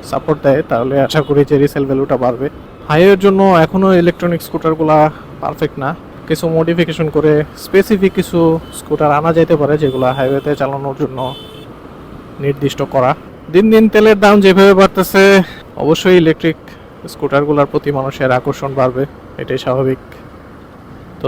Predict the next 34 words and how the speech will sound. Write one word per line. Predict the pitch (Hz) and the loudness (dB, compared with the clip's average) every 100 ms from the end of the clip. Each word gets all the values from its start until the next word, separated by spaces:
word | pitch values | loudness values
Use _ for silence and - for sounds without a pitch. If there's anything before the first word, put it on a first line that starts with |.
| 131 | -4
তেলের | 135 139 135 | -2 -2 -2
দাম | 143 | -2
যত | 135 151 139 | -2 0 0
বাড়বে | 131 143 147 - - - | 0 0 -2 -6 -20 -12
ইলেকট্রনিক | 135 135 - 135 131 131 | -8 -6 -6 -8 -8 -12
স্কুটারগুলোর | - 127 131 135 135 135 | -12 -8 -6 -4 -4 -4
দিকে | 135 131 | -6 -6
মানুষ | 131 131 - | -8 -8 -8
তত | 143 139 | -8 -4
বেশি | 139 156 151 | -4 -4 -4
ঝুঁকবে। | 143 135 143 147 - - - | -4 0 -2 -4 -18 -20 -6
আরেকটা | 151 - 190 | -6 -4 -2
জিনিস | 190 190 190 | -2 -2 -4
হচ্ছে | - 190 190 - - - 160 | 0 2 2 -2 -12 -12 -4
ইলেকট্রিক | 165 - - | -4 -4 -6
স্কুটারগুলো | - 170 165 170 170 | -2 0 0 2 2
ইকো | 185 202 | 2 2
ফ্রেন্ডলি, | 180 160 170 214 - - - - | 2 2 2 0 -4 -20 -10 -6
যেটা | 139 147 | -2 0
ইয়াং | 147 160 165 | 0 0 0
জেনারেশনকে | 160 160 156 151 156 156 135 | 0 0 -2 -4 0 0 0
অনেক | 151 170 165 | -2 -2 -4
বেশি | 160 170 | -2 -2
আকৃষ্ট | - 165 - 160 | -2 -4 -2 -2
করবে। | 147 151 165 - - - - | 0 -2 -2 0 0 0 0
তো | 214 190 | 2 4
ইলেকট্রিক | 208 240 254 220 | 4 2 -2 -6
স্কুটারগুলো | - 240 240 233 240 208 180 | -4 0 2 4 4 4 2
যত | 196 240 | 2 2
বেশি | 226 233 220 | 2 2 2
বাজার | 220 214 202 | 2 2 2
দখল | 208 208 | 0 0
করতেছে | 202 202 214 220 - - - - | -2 0 2 0 0 -14 -20 -6
অ্যাডভেঞ্চার | 147 151 180 185 196 | -4 0 0 2 2